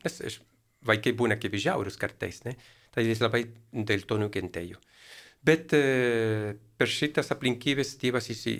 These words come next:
įsitraukė jo gyvenimą, kai jam buvo penkiolika metų, galvojo, kad kodėl aš negalėčiau kažką daryti dėl Dievo. Ir vieną kartą pamatė,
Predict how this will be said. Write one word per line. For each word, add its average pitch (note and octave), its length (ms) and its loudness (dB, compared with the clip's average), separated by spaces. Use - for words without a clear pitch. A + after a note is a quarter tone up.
įsitraukė G#2+ 500 0
jo G2+ 100 0
gyvenimą, F#2+ 600 0
kai G#2 100 0
jam G#2 220 0
buvo G#2 240 0
penkiolika G#2+ 640 0
metų, A2+ 340 0
galvojo, G#2 540 0
kad G#2+ 240 0
kodėl B2 340 4
aš - 300 -4
negalėčiau A2+ 560 0
kažką A2+ 260 -2
daryti A2 300 -2
dėl F2 160 -6
Dievo. F2 320 -10
Ir A#2 100 2
vieną A#2 120 6
kartą A#2 360 2
pamatė, B2 560 2